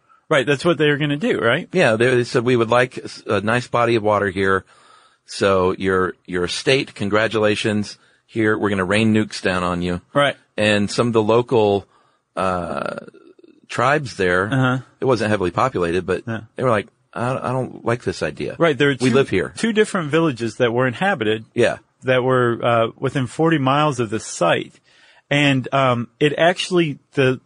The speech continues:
Speaker 1: land was under the control of the Bureau of Land Management, I believe. But these, uh, Inuit groups had, like, real rights to this area and had a real say in it. And they were, like, not happy with this idea at all.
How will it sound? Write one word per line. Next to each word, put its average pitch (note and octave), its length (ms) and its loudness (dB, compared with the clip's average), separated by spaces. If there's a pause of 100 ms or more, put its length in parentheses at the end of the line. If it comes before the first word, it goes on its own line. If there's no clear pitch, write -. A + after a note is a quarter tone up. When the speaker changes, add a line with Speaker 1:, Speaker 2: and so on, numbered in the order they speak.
(120)
Speaker 1:
land D3 520 0
was B2+ 200 2
under D#3+ 440 2
the C3 440 -2
control A#2+ 1000 0 (960)
of B2+ 300 2
the A#2+ 80 -2
Bureau C#3 380 2
of B2 100 -2
Land B2+ 240 0
Management, A#2+ 480 -4
I G#2+ 60 -6
believe. G#2+ 500 -8 (260)
But B2 320 0
these, C3+ 480 -2
uh, A#2+ 280 0
Inuit D3 440 0
groups - 500 -4 (340)
had, B2+ 320 -2
like, A2+ 280 2 (580)
real D3 400 4
rights C3+ 460 0
to B2 100 -8
this G#2+ 220 -6
area G#2+ 440 2
and A2 100 -4
had B2 160 0
a A2+ 80 2
real A#2+ 300 2
say C3+ 300 0
in G#2 160 -2
it. A2 80 -8
And A2 140 -6
they C3 120 0
were, A#2 120 2
like, G#2 260 -4
not C#3 360 -2
happy A#2 360 -4
with G2+ 180 -6
this G#2+ 160 -8
idea G#2 400 -4
at G#2+ 80 -4
all. A2+ 340 2